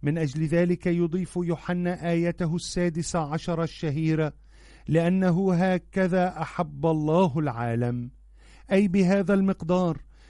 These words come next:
بهذه الكيفية، لأنه هكذا أحب الله العالم، بما فيه أنت مستمعي، حتى بذل ابنه الوحيد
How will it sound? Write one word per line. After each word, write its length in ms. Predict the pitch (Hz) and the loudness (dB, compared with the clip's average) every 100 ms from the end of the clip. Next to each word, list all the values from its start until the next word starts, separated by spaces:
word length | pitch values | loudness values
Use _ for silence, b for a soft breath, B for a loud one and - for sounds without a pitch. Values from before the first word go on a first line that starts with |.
| b | b
بهذه 600 | 156 165 190 202 180 180 | 4 4 4 2 2 2
الكيفية، 800 | 196 - 196 185 - 196 156 117 - b b - | 0 0 0 0 -2 -2 -2 -6 -12 b b 0
لأنه 540 | 170 202 208 185 196 | 2 4 4 4 4
هكذا 720 | 170 190 - 208 190 196 190 | 4 0 0 0 2 0 0
أحب 360 | 170 202 160 185 | -2 -4 0 2
الله 500 | 196 185 190 180 190 | 2 2 2 2 2
العالم، 720 | 185 147 175 190 180 156 135 - b b b | 0 0 2 4 2 0 -4 -14 b b b
بما 340 | 175 208 208 | 2 4 2
فيه 460 | 202 214 214 180 214 | 0 -2 0 0 -2
أنت 380 | 208 208 202 196 | 0 0 0 0
مستمعي، 760 | 190 180 - 185 180 165 160 - b b - | 0 -2 -4 -2 -2 -2 -4 -8 b b -4
حتى 380 | 214 - 208 | -4 0 -2
بذل 400 | 180 196 202 196 | 2 2 2 2
ابنه 540 | 196 165 190 208 185 202 | 2 0 2 4 4 4
الوحيد 720 | 196 196 - 220 196 131 | 2 0 0 -2 -2 -6